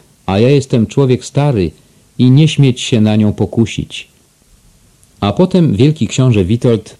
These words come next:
pomyślawszy z księciem Semenem, wezwali przed siebie księcia Iwana Włodzimierowicza Bielskiego, bratanka swego, i zmówili za niego tę starszą siostrę Wasylisę Biełuchę, a Zofię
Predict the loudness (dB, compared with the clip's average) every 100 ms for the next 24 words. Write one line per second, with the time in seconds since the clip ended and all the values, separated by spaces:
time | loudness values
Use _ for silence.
0 | -6 0 0 0 -2 -2 -4 -6 -6 -4
1 | -2 0 -2 0 0 0 0 0 -2 -4
2 | -4 -2 -2 0 0 -2 -4 -6 -2 0
3 | 0 -2 0 0 0 -2 -2 -2 -2 0
4 | -2 -4 _ _ _ -2 0 2 2 2
5 | 0 -2 -2 -2 0 0 0 -2 -2 0
6 | 0 0 -2 0 -2 -2 -4 -6 -4 -2
7 | 0 -2 -4 _ _ _ _ _ 2 4
8 | 4 4 4 4 4 4 4 2 2 0
9 | -2 -4 -2 -2 -4 -2 -4 -2 -4 -4
10 | -4 -2 -2 -4 -2 -2 -2 -2 -2 0
11 | 0 0 0 -2 -6 -8 _ _ _ -20
12 | -8 -4 -4 0 -2 0 -4